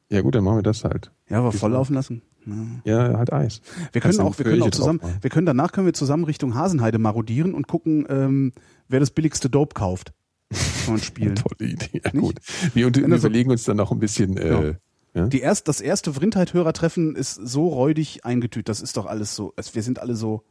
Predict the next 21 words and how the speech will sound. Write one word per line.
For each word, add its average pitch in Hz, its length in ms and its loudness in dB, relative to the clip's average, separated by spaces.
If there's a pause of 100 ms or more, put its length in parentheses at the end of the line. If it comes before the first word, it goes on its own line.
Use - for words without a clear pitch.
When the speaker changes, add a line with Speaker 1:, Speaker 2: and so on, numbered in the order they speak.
(280)
Speaker 1:
Ja, 143 200 4
das 90 120 -2
ist - 100 -6
doch 98 80 0
egal. 110 160 4
Speaker 2:
Naja, 175 100 4
früher 180 280 4
war's 147 140 4
auch 147 160 0
nicht 135 160 -2
besser. 98 320 -4
Speaker 1:
Wahrscheinlich 113 320 2
kommt 165 240 2
einfach 87 260 2
gar 80 160 2
keiner. 85 280 -2
Speaker 2:
Genau, 107 120 0
es 104 80 -6
kommt 104 160 -6
eh 110 80 -6
keiner. 101 360 -6